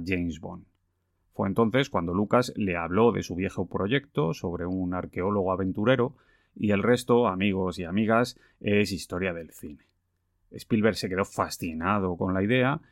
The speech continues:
y eligió a Lauren Kasdan para que se encargara de terminar de escribir el guión de la película. De este modo, en enero de mil novecientos setenta y ocho, todo el equipo se reunió en Los Ángeles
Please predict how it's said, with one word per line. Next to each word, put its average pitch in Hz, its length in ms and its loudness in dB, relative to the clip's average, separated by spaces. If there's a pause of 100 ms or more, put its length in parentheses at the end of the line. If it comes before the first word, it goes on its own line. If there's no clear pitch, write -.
(180)
y 123 140 4
eligió 143 560 6
a 95 40 4
Lauren 104 360 4
Kasdan 120 580 2
para 110 240 2
que 110 60 0
se 120 100 0
encargara 113 460 4
de 113 120 4
terminar 104 520 0
de 98 100 0
escribir 101 440 0
el 101 100 2
guión 92 360 -2
de 82 120 -8
la 80 100 -12
película. - 480 -14 (680)
De 90 200 -6
este 92 220 -6
modo, 139 400 2 (240)
en 95 200 -2
enero 107 340 6
de 95 100 4
mil 110 120 4
novecientos 107 560 2
setenta 90 540 -4
y 107 80 2
ocho, 135 380 0 (320)
todo 147 160 6
el 139 80 6
equipo 139 320 2
se 107 180 0
reunió 92 640 2
en 95 100 0
Los 98 160 0
Ángeles 123 520 0